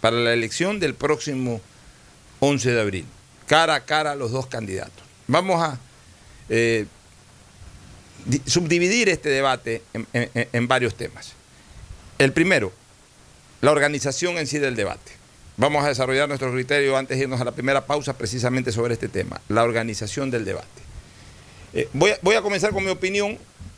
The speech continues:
y, eh, obviamente como conductor y director voy a opinar del tema y después cada uno de ustedes, tanto Fernando como Gustavo, van a dar también su criterio al respecto.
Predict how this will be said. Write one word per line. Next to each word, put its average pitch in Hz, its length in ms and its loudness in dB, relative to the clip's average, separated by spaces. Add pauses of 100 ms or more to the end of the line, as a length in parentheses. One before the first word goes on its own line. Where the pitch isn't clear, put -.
(380)
y, - 180 -12
eh, 87 220 -4
obviamente 127 420 0
como 117 240 -2
conductor 120 380 0
y 139 60 2
director 131 420 -2
voy 135 140 0
a 139 40 2
opinar 139 300 -2
del 143 160 -2
tema 147 340 -2
y 123 100 -2
después 120 280 -2
cada 131 160 2
uno 123 200 -2
de 120 60 -2
ustedes, 127 360 -2
tanto 117 260 -4
Fernando 117 400 -2
como 117 220 -2
Gustavo, 117 400 0
van 110 160 0
a 107 40 -2
dar 104 160 -4
también 104 280 -6
su 98 120 -8
criterio 98 360 0
al 92 80 -6
respecto. - 420 -10